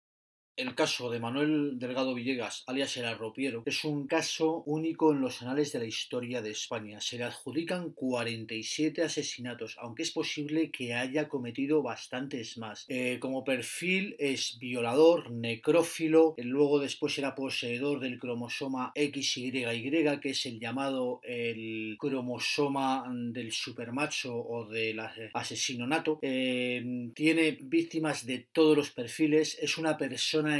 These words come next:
que llegó a matar en España, en Francia, en Italia, eh, asesina por muy diferentes métodos, desde la estrangulación, una piedra, luego después incluso ahogamiento.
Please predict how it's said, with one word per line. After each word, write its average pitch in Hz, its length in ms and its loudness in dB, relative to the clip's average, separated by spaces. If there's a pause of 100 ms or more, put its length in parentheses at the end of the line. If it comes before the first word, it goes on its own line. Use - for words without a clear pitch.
(120)
que 131 220 -2
llegó 127 340 0
a 156 80 2
matar 143 500 0 (220)
en 117 180 -6
España, 143 840 2
en 120 160 -2
Francia, 139 840 -2
en 127 140 0
Italia, 139 720 0
eh, 127 380 -2 (240)
asesina 147 720 0
por 143 240 2
muy 160 420 0
diferentes 127 800 -2
métodos, 151 720 4
desde 123 340 -6
la 120 140 -2
estrangulación, 139 1900 2 (120)
una 131 220 0
piedra, 147 680 6
luego 135 380 4
después 131 460 -2
incluso 139 340 -2
ahogamiento. 147 840 4